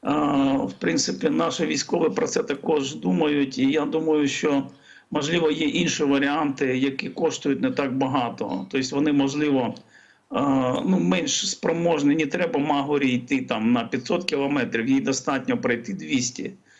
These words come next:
Не треба там їй повний заряд. Ну, в общем, можливо, зробити варіант набагато, е, дешевший. А, от, а, треба сказати, але, значить, ну, це дійсно таке має міс-, е, ну, е, е,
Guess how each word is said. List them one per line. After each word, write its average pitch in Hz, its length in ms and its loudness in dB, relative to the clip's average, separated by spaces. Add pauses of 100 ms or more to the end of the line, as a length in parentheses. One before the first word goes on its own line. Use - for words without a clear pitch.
(260)
Не 147 120 0
треба 170 380 0
там 143 260 -2
їй 135 160 4
повний 165 400 0
заряд. 135 520 0
Ну, 165 160 0
в 165 40 4
общем, 156 320 0 (320)
можливо, 170 400 0
зробити 147 480 0
варіант 139 480 0
набагато, 135 1200 0
е, - 20 2
дешевший. 117 720 -2 (560)
А, 143 260 2
от, 139 380 2
а, 151 300 2 (100)
треба 190 300 0
сказати, 185 560 -2
але, 160 400 0 (260)
значить, 147 540 -2
ну, 147 320 2
це 180 160 -2
дійсно 185 400 0
таке 160 300 -2
має 147 300 0
міс-, 185 360 -2
е, 151 160 2
ну, 127 440 0
е, 127 40 0 (760)
е, - 400 0